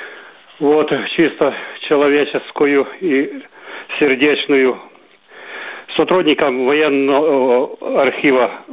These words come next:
Центрального архива военного города Подольска, а также заместителю военного комиссара Ленинградской области,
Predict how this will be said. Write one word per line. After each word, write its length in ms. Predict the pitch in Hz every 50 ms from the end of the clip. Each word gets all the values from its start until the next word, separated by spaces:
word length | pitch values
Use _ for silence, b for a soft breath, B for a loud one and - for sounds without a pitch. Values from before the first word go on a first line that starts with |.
| - - - -
Центрального 420 | - 139 123 147 160 147 139 135 131
архива 800 | 113 - - 139 127 127 120 123 147 165 147 123 120 123 123 -
военного 840 | - 127 135 131 127 117 120 120 120 120 120 113 110 120 131 120
города 260 | 123 123 120 120 117
Подольска, 540 | - - 131 117 147 180 175 156 - - 156 - -
а 80 | - 143
также 400 | 143 180 151 131 110 127 127 110
заместителю 640 | 151 151 160 156 - - 180 - 156 135 127 123 - B B B B B B B B B B B B B -
военного 640 | 180 185 - 196 156 147 156 160 156 151 143 143
комиссара 840 | - - - 156 151 - - - 165 156 143 135 131 123 117 117 131
Ленинградской 580 | 143 151 139 135 147 156 151 147 - - 156
области, 680 | 165 190 170 156 139 120 131 123 - - - 131 120 107